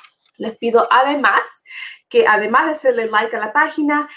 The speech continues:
que comparten este video para que sus seres queridos, su comunidad, sus vecinos, sus amigos,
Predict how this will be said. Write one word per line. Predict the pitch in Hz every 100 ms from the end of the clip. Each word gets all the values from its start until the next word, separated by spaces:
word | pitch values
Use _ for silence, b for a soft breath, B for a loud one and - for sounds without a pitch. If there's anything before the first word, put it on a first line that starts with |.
| B
que | - 233
comparten | 254 254 247 277 285 302 330 320
este | 320 320
video | 294 254 247 254
para | 247 233 233
que | 233
sus | - 233
seres | 233 220 214
queridos, | 226 254 262 262 254
su |
comunidad, | 220 190 185 190 254 262
sus | 254 180
vecinos, | - 254 247 233
sus | 208
amigos, | 196 233 240 240